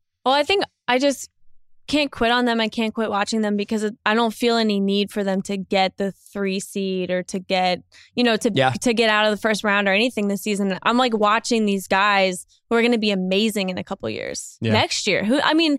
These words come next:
Speaker 1: they're already amazing, and I really watch the Sixers like these two are the future. And it's very exciting because I'm like, they're both gonna be there next year too.
Speaker 2: Yeah.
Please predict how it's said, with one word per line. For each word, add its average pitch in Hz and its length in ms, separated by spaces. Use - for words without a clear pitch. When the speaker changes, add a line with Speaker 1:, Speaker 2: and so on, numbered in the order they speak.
Speaker 1:
they're 285 120
already 311 400
amazing, 233 380
and 202 240
I 220 140
really 226 560
watch 208 240
the 202 80
Sixers 196 420
like 190 300
these 196 260
two 185 540
are 175 400
the 185 100
future. 113 560
And 214 160
it's 202 160
very 196 520
exciting 190 560
because 190 260
I'm 185 180
like, 185 220
they're 214 320
both 196 240
gonna 202 180
be 196 80
there 196 160
next 185 280
year 196 120
too. 240 380
Speaker 2:
Yeah. 135 200